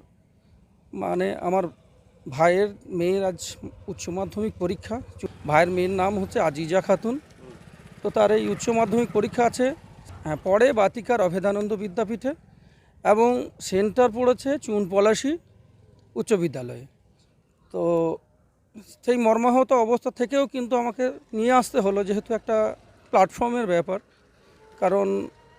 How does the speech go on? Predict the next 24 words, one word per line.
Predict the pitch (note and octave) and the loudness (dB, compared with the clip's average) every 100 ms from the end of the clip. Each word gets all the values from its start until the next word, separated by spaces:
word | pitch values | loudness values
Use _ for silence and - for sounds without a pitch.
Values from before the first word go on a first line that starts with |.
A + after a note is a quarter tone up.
| _ _ - - - - _ - | _ _ -20 -20 -20 -20 _ -8
দেখুন, | F#3 G#3 | -4 -4
শিক্ষার | A3+ - - - B3+ B3 B3 A#3 - | -2 -2 -2 2 6 6 4 2 -2
অঙ্গনে | G#3+ A3 A3+ A#3 | 0 0 0 -2
সকলকেই | G#3 - A3 G#3 A#3+ A3+ | -2 -4 -8 -4 -2 2
আসতে | G3 G3 - A3+ | 4 2 2 2
হয়, | D#3 D#3 - _ _ _ _ _ _ - | 2 -2 -6 _ _ _ _ _ _ -2
তাই | F#3 F#3+ G3 F#3+ - _ _ _ | 0 2 2 -2 -8 _ _ _
চিন্তাভাবনা | A#3 A3+ B3+ A#3+ A#3+ B3 | -4 4 6 6 2 0
করলাম | A3 A#3 A#3+ A3 G3+ | 2 2 4 2 4
বাড়িতে | F#3 F3 F#3+ F3+ _ _ | 0 0 -6 -8 _ _
যে | F3+ G3+ | -8 -4
না, | G3 G3+ | 0 0
যেহেতু | E3+ G3 - | 0 -2 -4
পরীক্ষা | G3 G3 G#3+ - G#3+ | -6 -4 -4 2 2
আছে, | - F3 - _ _ _ _ _ | 2 -8 -16 _ _ _ _ _
পরীক্ষাটা | - F#3+ G3+ A#3 - A#3 A#3 A#3 - - _ E3+ G3 | -8 -8 -4 -4 0 2 4 2 -2 -10 _ -20 -8
আজ | E3+ F3+ | -4 2
ইংরেজি, | F#3+ D3 C3+ C3+ C3 _ _ _ _ _ _ _ _ | 2 0 -6 -10 -16 _ _ _ _ _ _ _ _
হ্যাঁ, | C3+ C#3+ | -14 -8
ইংরেজি | D#3+ D#3 E3 | -4 -4 -4
পরীক্ষা | F3 F#3 A3 | -6 -6 -2
আছে। | G#3+ - D4+ _ _ _ _ _ _ - | -4 -4 -10 _ _ _ _ _ _ 0
তো | |
আমি | F#3 A#3 B3 A#3+ A#3 | 2 4 2 0 -2